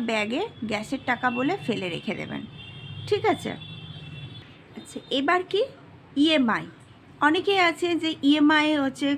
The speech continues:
কারোর গাড়ি আছে, কারোর বাড়ি আছে, কারোর ফ্ল্যাট আছে,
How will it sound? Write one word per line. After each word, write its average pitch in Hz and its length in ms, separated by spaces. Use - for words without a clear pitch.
কারোর 254 240
গাড়ি 240 220
আছে, 247 180
কারোর 233 240
বাড়ি 214 220
আছে, 240 140
কারোর 226 300
ফ্ল্যাট 220 360
আছে, 233 320